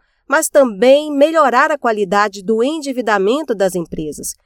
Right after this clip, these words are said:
criando essas condições para a continuidade das atividades e a retomada do investimento, bem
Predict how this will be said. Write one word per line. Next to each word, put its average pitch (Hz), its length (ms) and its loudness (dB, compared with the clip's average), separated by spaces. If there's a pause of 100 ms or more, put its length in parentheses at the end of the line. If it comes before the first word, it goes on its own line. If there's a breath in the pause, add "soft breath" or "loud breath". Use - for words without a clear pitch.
(200)
criando 285 440 2
essas 247 280 -2
condições 208 600 -2
para 311 300 -2
a 294 40 -8
continuidade 277 840 -2
das 190 200 -2
atividades 175 760 -6 (300)
e 226 100 -2
a 233 40 2
retomada 247 680 0
do 220 100 -4
investimento, 202 880 -2 (280)
bem 320 240 -2